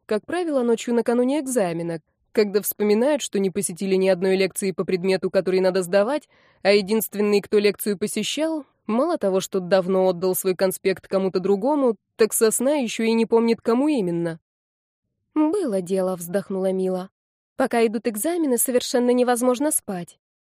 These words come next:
«Я же говорю», улыбнулся Жорик, отставил тарелку и поежился. «Холодно», пожаловался он. «Да нет, вроде бы», озвучила соседка мои мысли. Сквозь плотную толпу учащихся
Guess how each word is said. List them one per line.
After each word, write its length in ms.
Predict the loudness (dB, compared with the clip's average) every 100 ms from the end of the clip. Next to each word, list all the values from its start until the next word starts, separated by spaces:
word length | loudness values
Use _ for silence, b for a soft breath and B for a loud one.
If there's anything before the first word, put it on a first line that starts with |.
| _ _ _ _ _ _ _ 0
«Я 200 | 2 2
же 100 | 0
говорю», 560 | 0 4 4 2 -4 -2
улыбнулся 680 | 2 2 2 0 0 0 0
Жорик, 400 | 0 -2 -4 -6
отставил 520 | -6 -6 -2 -2 0 0
тарелку 480 | 0 0 -2 -4
и 80 | -4
поежился. 800 | -2 -4 -2 -4 -4 -6 -8 -12 -16 _ _ _ _ _
«Холодно», 800 | -8 -2 0 0 -2 -2 -4 -4 _
пожаловался 680 | 0 2 0 0 -2 -2 -4
он. 340 | -2 -2 -6 -14 _ _ _ _ _ _ _ _ _ -10
«Да 240 | -2 0 0
нет, 320 | 0 0 0
вроде 240 | -2 -2
бы», 280 | 0 0 -2 _
озвучила 520 | -2 -2 -2 -4 -4
соседка 480 | -4 -4 -4 -6 -4
мои 220 | -2 -2
мысли. 480 | -2 -4 -6 -8 -10 _ _ _ _ _
Сквозь 360 | -14 -4 -4 -4
плотную 420 | -2 -2 0 -2
толпу 340 | 0 -2 0
учащихся 800 | -2 -2 -4 -4 -8 -8 -8 -8